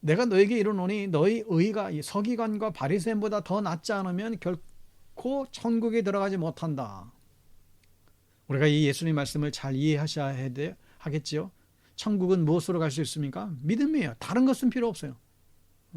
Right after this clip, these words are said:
예수 그리스도를 믿는 믿음으로만 천국 갈 수 있죠. 그런데 오늘 예수님은 의로 천국에 갈 수 있다고 말씀하세요. 이걸 어떻게 이해할 수 있을까요?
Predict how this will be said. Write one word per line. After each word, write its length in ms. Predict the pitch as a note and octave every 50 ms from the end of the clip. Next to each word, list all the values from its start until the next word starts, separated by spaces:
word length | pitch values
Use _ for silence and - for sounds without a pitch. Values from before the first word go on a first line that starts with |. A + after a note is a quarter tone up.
| D3+ - _ _ _ _ _ _ _ _ _ _ -
예수 280 | E3 A#3 - - C#4
그리스도를 340 | B3 C4 A#3+ - - B3 A3+
믿는 260 | G#3 G#3 G3+ G#3+ G3+ F3+
믿음으로만 720 | E3 D#3 E3+ E3+ D#3+ D#3 D3 C#3+ D3 D3 D3 C#3 C3 A#2+
천국 280 | - F3 E3 D3+ D3
갈 140 | - C#3+ C3
수 160 | - - D#3
있죠. 340 | C3 A2 - - A#2+ G#2+ A2 - _ _ _ _ _ _ _ _ _ _ - -
그런데 540 | - D#3+ D3+ D3 C#3+ D3+ C#3+ C#3+ C3 C3+ D3+ - - - - - - - - - _ - - - - _ _ -
오늘 300 | D#3+ D#3 D#3+ D#3+ D#3+ D#3
예수님은 720 | D#3 D3+ D3+ E3+ D#3 D3+ D3+ D3 D#3 D#3 C#3+ B2+ B2+ - - _ _ _ -
의로 480 | G#3+ F3+ F#3 F#3+ G3 G3 G3+ E3 C3+ -
천국에 460 | - - A3 G#3+ G#3+ G3 G3 G3+ G3
갈 160 | - D#3+ E3+
수 140 | - - F3+
있다고 280 | E3 E3+ F3 E3 E3+ E3+
말씀하세요. 720 | D3+ C#3 B2 - E3 C#3+ C3 A2+ - B2+ A#2+ D3 F#3+ F#3+ _ _ _ _ _ _ _ _ _ _ _ _ _ -
이걸 160 | E3+ F#3+ G#3+
어떻게 360 | G3+ E3+ - G#3+ G3 G3+ F#3+
이해할 220 | F#3 F#3+ F3+ F3 D#3
수 100 | - E3+
있을까요? 440 | C#3+ - E3 - D3+ C#3 B2+ A2+